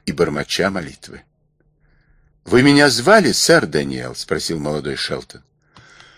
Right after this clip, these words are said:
«Да, я звал тебя», ответил рыцарь. «Что за слухи дошли до моих ушей? Неужели я так плохо опекал тебя, что ты перестал мне доверять?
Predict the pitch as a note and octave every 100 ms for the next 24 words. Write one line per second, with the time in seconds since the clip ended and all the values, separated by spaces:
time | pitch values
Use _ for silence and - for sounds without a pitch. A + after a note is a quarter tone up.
0 | _ _ _ - C2+ - G#2+ A2+ G#2 E2+
1 | E2 A#2+ C3+ E2+ D#2 F2+ E2+ - C#2+ D#2+
2 | D#2+ D#2 D#2 - D2 D2 - - - _
3 | _ _ _ _ _ _ - - - F#3+
4 | F#3 G#3 - A3 G3+ - F2 E2+ - F2+
5 | D#2 E2 D#2+ D2 - - D#2 B1+ - _
6 | _ _ _ _ _ _ D#3 C#3 A#2 F3+
7 | E3+ - A#2 - - E2 G2+ C#3+ - A2
8 | D#2+ C2+ _ - - - - D2+ E2 E2
9 | - G#2 E3 F#3+ _ _ _ _ _ _
10 | - - - F2 F2 E2+ - F#2 F2+ F#2
11 | F2 F#2 A#2 F3 E3 -